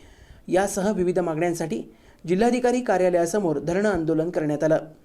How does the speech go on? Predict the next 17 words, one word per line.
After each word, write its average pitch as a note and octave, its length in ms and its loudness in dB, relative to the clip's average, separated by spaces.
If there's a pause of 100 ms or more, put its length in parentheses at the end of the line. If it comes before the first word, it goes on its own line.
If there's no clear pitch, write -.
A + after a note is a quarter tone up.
(600)
यावेळी E3+ 280 2
कृष्णा E3 360 -4
बामणे, D3 680 -4 (160)
विनायक G3+ 480 0
ओलेकर, E3+ 380 2 (120)
सिद्धप्पा E3 520 -2
खांडेकर, E3+ 420 0 (640)
हजीसाब G#3 540 -4
जतकार, E3 520 0 (100)
दीपक E3 340 -4
सुतार, F#3 340 -2 (100)
ललिता F3+ 380 0
सोनावणे, F3 520 -2
मंजुळा E3+ 500 2
कदम, D#3 380 -2 (260)
गोविंद F#3 400 0
खटावकर G3+ 420 0